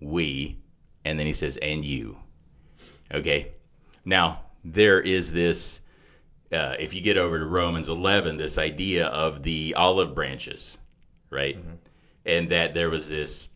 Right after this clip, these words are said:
Speaker 1: pulling of the, you know, the, the branches that were broken off because of unbelief, and then there were branches that were grafted in.
Speaker 2: Mm-hmm.
Speaker 1: Okay? Now, if,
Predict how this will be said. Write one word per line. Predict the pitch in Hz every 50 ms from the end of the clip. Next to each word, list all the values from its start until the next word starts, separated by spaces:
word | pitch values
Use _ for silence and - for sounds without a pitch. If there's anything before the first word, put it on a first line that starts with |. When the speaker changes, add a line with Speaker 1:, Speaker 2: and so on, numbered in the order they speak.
| - -
Speaker 1:
pulling | - 95 90 85 80 78 78 73 67 - - - - - - - - -
of | 78 78 78 71
the, | 71 73 71 69 69 67 60 60
you | 71 71
know, | 67 65 64 65 65
the, | 64 64 69 67
the | 65 76 76
branches | 82 90 87 87 87 - - 76 69 -
that | 82 -
were | 76 78
broken | 78 80 82 80 78 - 78
off | 82 85 85 85 85 80 - -
because | 80 76 - 80 76 76
of | 73 71
unbelief, | 78 78 76 73 76 78 80 80 78 76 - - _ _ _ _ _ _ _ _ _ _ _ _ - - - - _ _ -
and | 78 78 76 73 71 71 69 69 69 67 - - - - - _ _ _ _ -
then | 80 78 76
there | 78 78
were | 78 76
branches | 73 80 76 73 71 - 67
that | 65 76
were | 69 69
grafted | 65 73 71 67 65 - - 67
in. | 65 62 58 57 58 - - - - -
Speaker 2:
Mm-hmm. | - 82 82 80 - - _ _ _ - 69
Speaker 1:
Okay? | 71 - 71 69 71 - - - - - - -
Now, | 90 87 85 85 87
if, | 85 92 98 92 87 - - -